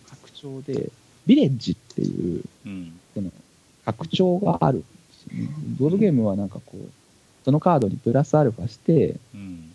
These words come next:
Speaker 1: もうリアルディーエルシーみたいなので、あの、どんどんこう、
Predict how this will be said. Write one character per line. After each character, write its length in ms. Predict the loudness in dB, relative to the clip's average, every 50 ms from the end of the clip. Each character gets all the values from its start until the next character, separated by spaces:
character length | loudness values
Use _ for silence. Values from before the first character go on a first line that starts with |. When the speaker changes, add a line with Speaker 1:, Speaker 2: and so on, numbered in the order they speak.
| _ -20
Speaker 1:
も 120 | -18 -8
う 40 | 0
リ 140 | 4 6 6
ア 80 | 6 6
ル 120 | 4 4
デ 80 | 4 4
ィ 120 | 4 6
ー 80 | 6 4
エ 20 |
ル 100 | 4 2
シ 160 | 0 0 0
ー 40 | 0
み 20 |
た 520 | 0 -4 _ _ -20 -20 -20 -20 _ -16 -16
い 20 | -16
な 20 |
の 60 | -16
で、 20 | -10 _ -2 -2 0 0 0 0 0 -2 -2
あ 20 |
の、 80 | -2 -4
ど 60 | -4
ん 20 | -6
ど 160 | -6 -8 -8
ん 40 | -10
こ 600 | -12 -16 -20 -20 -20 -20 _ _ -16 -16 -16 -16 -18 _
う、 20 | -20